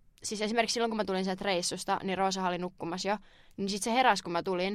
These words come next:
ja sit me, Roosa vaan paistoi jotain munakasta meille silloin yöllä.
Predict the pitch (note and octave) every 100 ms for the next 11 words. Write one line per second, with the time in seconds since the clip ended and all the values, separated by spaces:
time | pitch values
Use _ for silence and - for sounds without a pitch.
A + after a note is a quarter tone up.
0 | G#3 - - A3+ A#3 - A3 A#3+ A#3+ A3
1 | A#3 A3 - E3+ F3+ - F#3+ G3 F#3 -
2 | - - D#3 D#3 F3 - E3 - E3 D#3+
3 | F#3